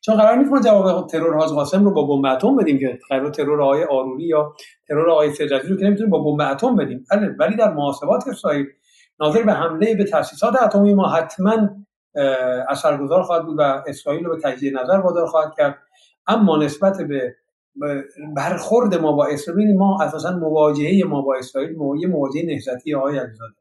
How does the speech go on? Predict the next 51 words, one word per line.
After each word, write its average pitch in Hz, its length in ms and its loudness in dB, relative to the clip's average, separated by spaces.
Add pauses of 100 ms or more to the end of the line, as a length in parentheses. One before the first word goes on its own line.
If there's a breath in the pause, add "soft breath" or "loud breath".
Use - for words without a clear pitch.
(840)
یک 196 160 4
روز 208 200 4
یکی 208 220 2
از 165 120 2
مشاورین 160 500 2
آقای 170 180 2
اردوغان 147 560 2
به 170 60 -2
من 180 200 0
میگفت 170 260 -4
که 180 280 0 (380)
شما 196 520 0
چرا 233 260 0
ایرانی‌ها 196 400 4
هر 220 100 0
جا 202 100 2
می‌رید، 202 180 4
می‌رید 214 180 -2
سر 180 100 2
وقت 185 180 0
جنبش‌ها، 151 680 0
سر 156 60 0
وقت 170 100 -2
دولت‌ها، 156 460 -2
با 160 80 0
دولت‌ها 151 340 0
کار 131 300 -2
نمی‌کنید. 123 320 -10
داشت 165 220 -4
نقد 190 300 2
می‌کرد. 123 320 -8 (520)
خندیدم، 226 420 2
گفتم: 233 160 0
«خب 220 100 0
چون 240 160 -2
دولت‌ها 180 520 2
اساساً 208 440 0
سیستمی 202 460 -2
هستن.» 135 440 -4 (580)
دولت 143 300 -2
فرق 247 260 2
با 190 120 2
آمریکا، 175 260 0
دولت 196 340 2
عراق 190 400 0
که 185 120 0
امروز 170 260 -4
مثلاً 156 260 -6
دولت 156 300 -2
عراق 156 340 0
از 156 140 0